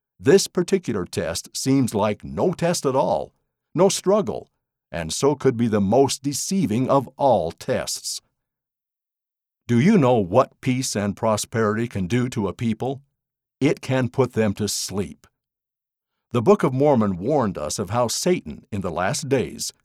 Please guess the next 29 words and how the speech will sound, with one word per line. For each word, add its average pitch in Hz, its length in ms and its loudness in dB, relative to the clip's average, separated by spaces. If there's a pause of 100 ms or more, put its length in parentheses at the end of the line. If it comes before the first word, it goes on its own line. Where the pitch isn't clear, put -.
(240)
would 87 180 -6
lead 139 240 0
us 139 220 2
away 113 500 0
carefully 160 640 -4
down 117 340 0
to 117 160 -4
hell. 90 480 -6 (1040)
The 76 100 -8
Lord 123 320 2
has 78 320 -8 (120)
on 120 180 0
the 160 160 -2
earth 104 300 -2
some 95 240 -4
potential 147 480 -6
spiritual 160 560 -4
giants 113 600 -2 (360)
whom 131 180 4
he 131 120 4
saved 135 420 0
for 120 220 -4
some 110 320 -2
six - 400 -6
thousand 175 480 2
years 98 500 -2 (480)
to 120 200 2
help 117 280 4
bear 127 460 0